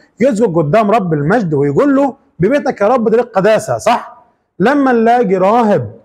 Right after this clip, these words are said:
ونروح للراهب وناخد بركته: "سلام يا ابونا، صلي لي يا ابونا"، صح؟ النهارده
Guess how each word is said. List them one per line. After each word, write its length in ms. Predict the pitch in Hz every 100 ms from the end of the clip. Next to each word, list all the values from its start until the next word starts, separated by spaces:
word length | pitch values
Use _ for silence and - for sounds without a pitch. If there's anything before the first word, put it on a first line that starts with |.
| _ _ _
ونروح 280 | 143 139 190
للراهب 680 | 196 175 156 180 208 226 160
وناخد 400 | 139 196 190 135
بركته: 420 | 131 247 254 233
"سلام 320 | - 180 208
يا 100 | 175
ابونا، 420 | 139 247 277 247 - _ _
صلي 340 | - 170 214 269
لي 100 | 202
يا 100 | 160
ابونا"، 480 | 185 262 262 254 - _ _ _ _
صح؟ 420 | - 151 165 - - _ _ _ _ -
النهارده 640 | 135 120 175 247 180 180